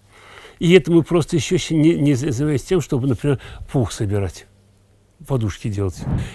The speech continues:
Если потом будет желание, чтобы больше, чем яичко было, те же курочки. Вон щас на гнездо посадить, или щас инкубаторы небольшие продают. Очень эффективно, кстати. Цыплятки.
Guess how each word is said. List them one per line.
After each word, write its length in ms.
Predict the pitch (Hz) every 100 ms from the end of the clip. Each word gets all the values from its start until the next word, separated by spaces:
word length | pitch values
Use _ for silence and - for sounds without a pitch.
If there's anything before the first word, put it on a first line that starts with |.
| -
Если 200 | 170 -
потом 380 | 175 147 165 165
будет 220 | 143 147
желание, 500 | 127 156 156 147 139
чтобы 460 | - 151 127 135 127 - - - _ _ _
больше, 360 | - 117 226 -
чем 200 | - 117
яичко 340 | 107 104 -
было, 240 | 107 107 117 _ _ _ _ _ _ _ -
те 180 | 202
же 100 | 175
курочки. 500 | 185 - 180 143 -
Вон 200 | 156 160
щас 320 | 143 175 147 - -
на 100 | 156
гнездо 360 | 151 131 127
посадить, 340 | 123 - 123 -
или 220 | 165 147
щас 300 | - 156 -
инкубаторы 680 | 170 131 147 120 113 117 110
небольшие 520 | 110 113 110 - 117
продают. 600 | - 117 113 107 107 -
Очень 320 | 170 127 139
эффективно, 520 | 123 139 - 120 120
кстати. 380 | 131 - 127 - - - - - - _
Цыплятки. 720 | - 220 - 123 113 - -